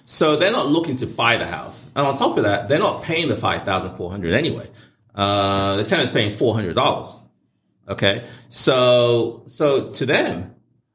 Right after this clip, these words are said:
I'm in this great neighborhood. My kids are safe. A beautiful home, model home. And I could be a part of the community. I'm close to metro, shopping, all this kind of stuff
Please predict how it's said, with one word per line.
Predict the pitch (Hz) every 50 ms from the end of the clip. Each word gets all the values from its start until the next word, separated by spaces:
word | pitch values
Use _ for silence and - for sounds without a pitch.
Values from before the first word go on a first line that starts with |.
| _ _ _ _ -
I'm | 123 139 151
in | 143 131
this | 131 123 127 -
great | - - - 151 165 170 143
neighborhood. | 143 135 127 120 120 113 117 117 139 - - - - _ _ _ _ _ _ _
My | - 107 104
kids | - - - 151 151 151
are | 151
safe. | 151 - - 123 107 110 117 - - - - - - _ _ _ _ _ _ -
A | 107 104
beautiful | 101 - 123 127 139 135 - 151 147 120
home, | 117 107 113 117 113
model | 110 110 117 135 135
home. | 107 101 98 98 107 117 120 120 - - _ _
And | 113 113 110 107
I | 110 117
could | 120 - -
be | 110
a | 104 -
part | - 101 113
of | 113 131 131
the | -
community. | - 127 117 107 104 104 104 117 110 117 117 - - - _ _ _ _ -
I'm | 104 104 104 104 101 -
close | - 120 120 120 120 -
to | 120
metro, | 120 120 117 117 - 127 117 113 110
shopping, | 110 - 120 113 - 123 113 110
all | 113 113 113
this | 113 - -
kind | 127 113 110
of | 110
stuff | 110 - 107 107 107